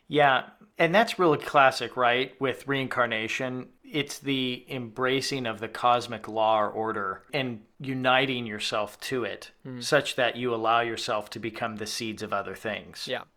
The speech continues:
Speaker 2: So at the very least, I don't think the mountain is personal.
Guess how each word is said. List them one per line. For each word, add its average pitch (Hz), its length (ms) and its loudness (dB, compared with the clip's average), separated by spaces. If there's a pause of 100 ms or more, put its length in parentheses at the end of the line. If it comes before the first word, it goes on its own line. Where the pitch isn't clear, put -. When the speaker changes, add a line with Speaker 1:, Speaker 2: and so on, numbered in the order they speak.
(140)
Speaker 2:
So - 280 0 (120)
at 165 180 -2
the 156 80 2
very 170 360 0
least, 127 560 -8
I 135 120 2
don't 139 200 -2
think 135 200 -4
the 123 80 -2
mountain 120 360 -8
is 113 240 -14 (100)
personal. 143 600 -6